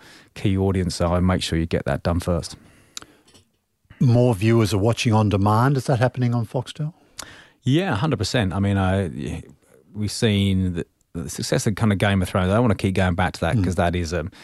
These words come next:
Speaker 1: a global phenomenon of, of a piece of content. But even, uh, most recently, I was looking at some of the data the Foxtel team provided in the last few days about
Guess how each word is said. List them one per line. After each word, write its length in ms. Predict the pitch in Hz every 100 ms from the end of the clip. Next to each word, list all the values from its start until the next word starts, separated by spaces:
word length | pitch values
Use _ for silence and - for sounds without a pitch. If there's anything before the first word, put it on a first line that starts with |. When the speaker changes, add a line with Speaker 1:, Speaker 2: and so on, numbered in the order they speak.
| - -
Speaker 1:
a 80 | 90
global 440 | 107 101 92 87 -
phenomenon 540 | - 92 90 87 85
of, 40 | -
of 80 | 95
a 60 | 90
piece 240 | 95 -
of 60 | -
content. 420 | 95 98 80 - - - - _
But 120 | - 110
even, 300 | 110 101 98
uh, 200 | 92 90
most 340 | 95 92 -
recently, 640 | 92 92 - 85 90 92 87
I 80 |
was 220 | 87 - -
looking 220 | - -
at 100 | 85
some 120 | - 90
of 60 |
the 40 | 90
data 560 | 98 95 - 92 92 78
the 80 |
Foxtel 360 | - 101 - 92
team 280 | - 95 90
provided 560 | 90 95 90 90 85 -
in 60 | 98
the 80 | 95
last 260 | 92 90
few 80 | -
days 300 | 90 92 92
about 340 | 92 92 82